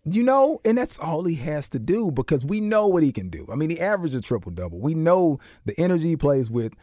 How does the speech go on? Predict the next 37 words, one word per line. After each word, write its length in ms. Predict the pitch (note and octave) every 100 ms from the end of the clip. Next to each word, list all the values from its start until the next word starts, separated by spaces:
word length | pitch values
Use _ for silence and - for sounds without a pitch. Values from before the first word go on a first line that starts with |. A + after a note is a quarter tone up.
| _ _ -
the 80 |
points 260 | G2 D#3 C#3+
he 60 | C3+
can 140 | A#2+
put 180 | B2 A2
up, 160 | G2+
just 220 | G#2+ C3 B2
how 180 | D3+
much 220 | D3+ C#3+ -
he 100 | D3
can 320 | D#3 D3 C3
affect 300 | - C#3 -
the 60 | F#2+
game. 400 | B2+ C3 E2+ - _ _ -
And 100 | A2+
I 60 | A2
know 160 | F3+
it's 100 | G#3
tough 240 | - A3+ -
for 120 | E3
him 380 | A#2+ G3+ A#3 G#3
to 60 | G3
take 240 | - D#3+
a 60 | C#3+
step 300 | - D3 A2+
back 320 | B2 C3 B2 -
and 280 | B2+ A2 - _ _ _ _
tune 340 | - G3+ F#3+ D#3
it 180 | A2+ A#2
down 360 | D3 D3+ G#2+
because 240 | E3+ B3 A#3+
he's 160 | A3+
a 60 | F3
hundred 240 | A3 G3+
and 120 | E3
twenty 260 | - A3 F#3+
percent 320 | C#3 C#3+ F3+